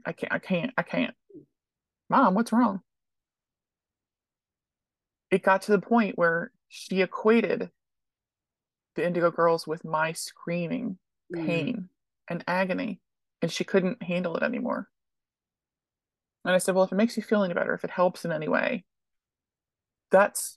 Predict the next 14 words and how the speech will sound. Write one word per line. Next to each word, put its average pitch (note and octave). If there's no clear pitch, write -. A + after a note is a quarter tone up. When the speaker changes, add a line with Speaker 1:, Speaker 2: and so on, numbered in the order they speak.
Speaker 1:
what F#3
I F3+
needed. F3+
I F3
needed F#3+
something G#3
to G3
focus G3+
on G3
to E3
get -
me F3
through G3
that. -